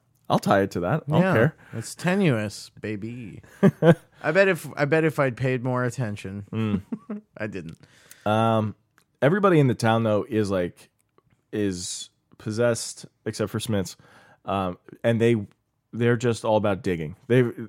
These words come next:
Speaker 1: they've, like, started digging in groups now, um,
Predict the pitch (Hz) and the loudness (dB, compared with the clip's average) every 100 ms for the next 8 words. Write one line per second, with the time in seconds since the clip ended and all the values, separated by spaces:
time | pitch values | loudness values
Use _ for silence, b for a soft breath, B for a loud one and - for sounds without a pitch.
0 | _ 117 123 120 113 107 95 - 131 117 | _ -2 0 2 0 0 -2 -2 0 0
1 | 87 107 101 101 95 92 92 87 - 76 | 0 -4 -2 -6 -6 -6 -6 -8 -8 -14
2 | 64 - b b b b b 92 92 85 | -14 -18 b b b b b -8 -6 -4
3 | 80 80 | -6 -10